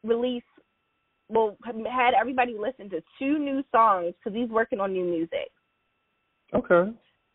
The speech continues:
Speaker 1: There's, he had to get permission from Timbaland, and Timbaland's like, "Hey, yo, cut it out now. Hey, hey, hey, you gotta cut that out
Speaker 2: Oh, he's
Speaker 1: now."
Speaker 2: working with Timbaland now?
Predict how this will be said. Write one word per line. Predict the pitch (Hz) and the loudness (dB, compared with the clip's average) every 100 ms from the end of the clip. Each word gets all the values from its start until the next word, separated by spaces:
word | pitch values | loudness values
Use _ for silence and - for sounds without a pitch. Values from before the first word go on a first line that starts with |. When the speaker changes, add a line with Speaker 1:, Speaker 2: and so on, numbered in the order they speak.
| - | 2
Speaker 1:
There's, | 220 208 208 208 | 2 2 -4 -6
he | 254 311 | -2 4
had | 349 | 4
to | 311 | 4
get | 285 | 2
permission | 330 269 339 262 | 0 -4 -2 -4
from | 262 | -4
Timbaland, | 247 370 339 277 254 | -4 -2 0 2 0
and | 220 | 0
Timbaland's | 294 381 330 294 | -4 0 2 4
like, | 247 240 | 2 2
"Hey, | 294 | 0
yo, | 294 262 | 0 0
cut | 359 | 0
it | 277 | 0
out | 254 214 | 0 -2
now. | 185 175 | -6 -8
Hey, | 233 226 - | -4 -4 -4
hey, | 220 | -10
hey, | 190 190 | -8 -10
you | 185 | -2
gotta | 226 190 | -2 0
cut | 247 | -4
that | 202 - | -2 2
out | 170 | 6
Speaker 2:
Oh, | |
he's | 190 226 | 6 4
Speaker 1:
now." | |
Speaker 2:
working | 196 175 | 0 0
with | 127 - | -6 0
Timbaland | 170 185 214 220 | 0 2 2 2
now? | 220 254 262 | -2 -4 -8